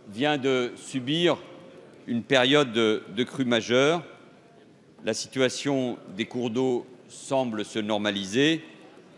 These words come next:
même s'il faut rester extrêmement prudent en raison notamment des orages qui peuvent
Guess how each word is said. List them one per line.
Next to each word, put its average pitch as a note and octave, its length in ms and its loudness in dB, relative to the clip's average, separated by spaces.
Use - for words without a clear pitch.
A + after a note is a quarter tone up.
même A#2+ 180 -2
s'il B2 180 -6
faut C3+ 180 -2
rester C3 500 0
extrêmement C3 680 2
prudent B2+ 560 2
en B2+ 80 0
raison C3 300 2
notamment C3 580 2
des A2+ 160 -4
orages B2+ 520 4
qui - 100 -10
peuvent C#3+ 320 2